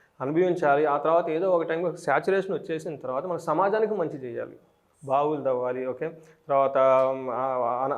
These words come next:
ఆశ్రమాలు పెట్టాలి, గుళ్ళు కట్టించాలి, ఇవన్నీ మనకు ఆ లాస్ట్ స్టేజ్లో మోహ-, మోక్ష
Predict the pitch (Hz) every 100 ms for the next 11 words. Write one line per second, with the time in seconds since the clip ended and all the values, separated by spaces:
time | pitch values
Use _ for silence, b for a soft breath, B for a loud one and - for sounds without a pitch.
0 | 131 127 156 147 156 139 - 131 131 127
1 | 147 170 165 - 135 - 127 135 151 156
2 | 190 185 165 143 135 127 135 - 156 160
3 | 151 135 143 156 147 143 -